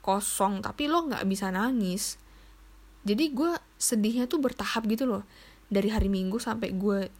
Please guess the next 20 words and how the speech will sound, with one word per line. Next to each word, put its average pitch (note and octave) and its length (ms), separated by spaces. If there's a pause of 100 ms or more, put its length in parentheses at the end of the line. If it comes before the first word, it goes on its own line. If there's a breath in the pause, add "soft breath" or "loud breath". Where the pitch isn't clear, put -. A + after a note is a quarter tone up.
(460)
take - 240
podcast G3 480
ini, G3 640
hari G3+ 240
Selasa G3 480
tanggal F#3+ 320
dua G3 160
puluh C#4 160
sembilan G#3 320
September, G3 640 (640 loud breath)
gue C4+ 160
kayak A3 320
masuk A#3 640
fase A3+ 480
sedih G#3 560
dan G3 240
tertekan A#3 560
dalam F#3 320
satu G3 320
waktu, G#3 400